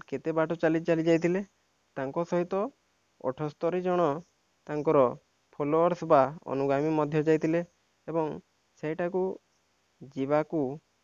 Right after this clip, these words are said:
ସେ ଦୁଇଶହ ଚାଳିଶ ମାଇଲ ଅତିକ୍ରମ କରି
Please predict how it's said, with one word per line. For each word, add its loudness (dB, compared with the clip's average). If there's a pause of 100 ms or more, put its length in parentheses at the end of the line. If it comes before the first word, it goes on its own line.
(140)
ସେ -4 (680)
ଦୁଇଶହ -4
ଚାଳିଶ -2 (360)
ମାଇଲ 4 (760)
ଅତିକ୍ରମ -4
କରି 0